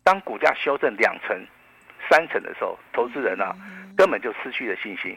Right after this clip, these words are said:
Speaker 2: 对了。
Speaker 1: 哦，他这个地方的话，很容易做出一个停损的一个动作。
Speaker 2: 是。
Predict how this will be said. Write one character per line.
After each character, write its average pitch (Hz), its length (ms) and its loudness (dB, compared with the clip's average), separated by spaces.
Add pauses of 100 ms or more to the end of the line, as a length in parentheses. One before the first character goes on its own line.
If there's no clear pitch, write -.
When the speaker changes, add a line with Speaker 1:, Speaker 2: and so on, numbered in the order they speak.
(120)
Speaker 2:
对 196 140 -18
了。 87 140 -20 (100)
Speaker 1:
哦， 98 120 6 (200)
他 143 160 6
这 147 100 -2
个 117 60 0
地 110 100 -8
方 107 160 2
的 98 60 -4
话， 107 200 4
很 107 140 2
容 110 240 0
易 196 160 -2 (480)
做 123 160 -2
出 123 140 -6
一 123 40 -8
个 107 200 2 (240)
停 110 280 -4
损 92 160 -6
的 80 80 -12
一 82 40 -10
个 - 100 -6
动 90 220 -10
作。 95 140 -12
Speaker 2:
是。 - 300 -18